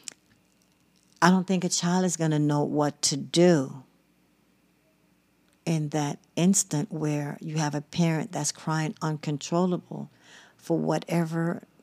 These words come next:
that's being told, right? So I'm not, for me personally, my son is sixteen and he have never went to any of these meetings. And why? Is because I'm never sure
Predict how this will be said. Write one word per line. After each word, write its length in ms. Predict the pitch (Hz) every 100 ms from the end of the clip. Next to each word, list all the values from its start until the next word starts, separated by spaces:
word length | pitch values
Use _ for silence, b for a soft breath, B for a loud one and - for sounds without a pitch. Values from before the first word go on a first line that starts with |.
| _
that's 340 | 170 160 151 156
being 260 | 156 156
told, 680 | 175 196 214 - 165 - - _ _ _ _ _ _ _ _ _
right? 440 | - 160 175 208 - B B
So 340 | - - 180 165
I'm 180 | 170 175
not, 340 | 175 180 180 - - - _ _ - -
for 180 | - 175
me 420 | 170 180 180 233
personally, 640 | - - 170 - 170 180 202
my 180 | 156 156
son 200 | 165 156
is 100 | 151
sixteen 460 | 165 - - 180
and 140 | 165 165
he 80 |
have 100 | 160
never 460 | 156 143 139 156 165 - -
went 280 | 156 151 -
to 120 | - 151
any 140 | 151
of 80 | 160
these 180 | 180 208
meetings. 580 | 254 269 143 - - - - - - - - - _ - - _ _ - _ _ - - B B B B B 151
And 360 | 151 147 160 -
why? 680 | 151 147 143 143 180 247 262 - _ _ _ - -
Is 120 | 160
because 500 | 175 - 170 165 - - -
I'm 280 | 190 220 214
never 260 | 196 202 196
sure 640 | - 170 156 147 156